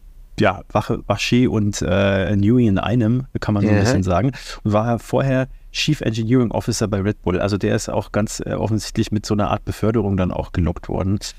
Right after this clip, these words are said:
Speaker 1: Ähm, also das ist gang und gäbe. Es gab ja auch viele, äh, da werden wir jetzt nicht weiter drauf eingehen, auf die Namen, aber, äh, Top-Leute von Mercedes, die in den letzten Jahren zu Red Bull gegangen sind, was auch, äh, geholfen hat natürlich, dass Red Bull, äh, diesen Weg beschritten hat.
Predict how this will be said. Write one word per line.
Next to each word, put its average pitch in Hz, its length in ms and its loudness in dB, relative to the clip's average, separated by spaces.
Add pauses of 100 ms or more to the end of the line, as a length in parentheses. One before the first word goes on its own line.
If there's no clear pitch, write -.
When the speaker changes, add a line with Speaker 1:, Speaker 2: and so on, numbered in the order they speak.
(260)
Speaker 1:
Ähm, 95 260 0
also 104 280 0 (240)
das 104 160 -2
ist - 300 -6
gang 110 180 0
und 107 100 0
gäbe. 92 240 -2
Es - 140 -4
gab 113 140 0
ja - 80 -4
auch - 100 -8
viele, 117 340 0 (280)
äh, 101 260 0
da - 40 -10
werden 107 200 0
wir 117 40 2
jetzt - 100 -4
nicht - 120 -2
weiter 104 160 0
drauf - 220 -6
eingehen, 110 240 2
auf 90 120 -2
die 110 100 0
Namen, 101 240 2
aber, 101 240 -2 (260)
äh, 95 460 0 (380)
Top-Leute 110 440 0
von 104 140 -2
Mercedes, 107 460 0
die - 80 -4
in 107 80 4
den 98 60 0
letzten 104 220 -2
Jahren 101 140 2
zu 104 100 -4
Red 101 160 0
Bull 98 120 0
gegangen 90 320 -2
sind, 87 160 -4
was 87 160 -2
auch, - 220 -2 (300)
äh, 95 200 2 (180)
geholfen 107 460 2
hat 92 140 -2
natürlich, 92 360 0
dass - 220 -4
Red - 160 -4
Bull, 98 260 2
äh, 90 160 -2
diesen 95 300 -2
Weg 95 180 0
beschritten - 460 -2
hat. - 180 -2